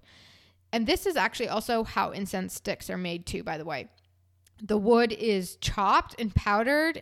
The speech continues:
and then formed into an incense cone. And so when it comes to incense, Palo Santo incense, it's still important that the tree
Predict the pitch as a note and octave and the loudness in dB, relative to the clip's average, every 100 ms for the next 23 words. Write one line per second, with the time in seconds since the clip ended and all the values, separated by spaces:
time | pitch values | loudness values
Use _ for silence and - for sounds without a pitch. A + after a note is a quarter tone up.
0 | - G#3+ G#3 G3+ - A3 G#3+ G#3+ G#3+ - | -2 0 2 0 -2 0 0 0 -2 -4
1 | G#3 G3 G3+ F#3+ F#3+ - B3 A#3 G3+ F3+ | -6 -4 -4 -4 -6 -2 -2 0 -2 -2
2 | - - G3+ A2+ - - - - - _ | -6 -8 -8 -8 -12 -18 -20 -20 -20 _
3 | G#3+ A3 - A3 G#3+ G#3 - _ _ _ | -4 -2 2 4 4 2 -6 _ _ _
4 | _ _ A3+ G#3 - G#3+ G3 - - G#4 | _ _ -2 -2 -2 -2 -2 -4 -2 -2
5 | G#4 A3+ G3 G#3 - - - _ _ _ | 2 2 2 -2 -10 -20 -20 _ _ _
6 | _ - A3 A3 A3 G3+ G3+ - D#4+ F4+ | _ 0 2 2 0 -4 -4 -4 -6 -2
7 | G#3+ F#3+ G3+ - - - A3 - - - | -2 -2 -6 -12 -16 -6 -6 -6 -14 -2
8 | C#4 C4 C4+ C4 A#3+ - G3+ D#3+ G3+ G3+ | 6 6 6 2 0 0 0 -2 -6 -6
9 | G3 - A3 G#3+ G#3 | -6 -4 -2 -2 -4